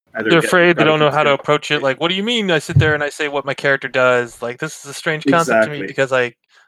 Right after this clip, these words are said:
Speaker 2: have a very underdeveloped left side of my brain." Yeah, okay, I can kinda
Speaker 1: Exactly, which
Speaker 2: understand
Speaker 1: I,
Speaker 2: that.
Speaker 1: which I think is a big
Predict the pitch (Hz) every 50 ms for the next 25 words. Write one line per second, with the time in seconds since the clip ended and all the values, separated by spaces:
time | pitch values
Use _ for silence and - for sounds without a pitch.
0 | _ - 147 139 139 135 131 143 143 143 139 139 143 143 147 139 135 _ _ -
1 | 131 139 143 143 139 - - 143 143 - - 165 147 143 143 143 - 147 147 143
2 | 135 127 123 127 127 117 120 - - - 202 170 180 - 135 131 - 185 131 -
3 | - 123 135 135 - - 127 - 170 160 - 180 165 220 220 233 185 147 143 120
4 | 131 120 123